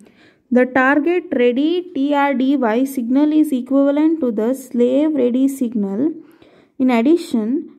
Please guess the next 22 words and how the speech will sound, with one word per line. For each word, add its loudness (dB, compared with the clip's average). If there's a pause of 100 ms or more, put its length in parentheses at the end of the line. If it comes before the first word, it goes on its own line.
(200)
P 0
C -2
I 0
uses 2
an 4
initiator 0
ready 0
signal, -4 (560)
I 2
R 2
D -4
Y, -4 (440)
to -4
support 0
bus 2
transfers. -8 (540)
We 6
will 4
describe -2
these -2
signals -2
briefly, -4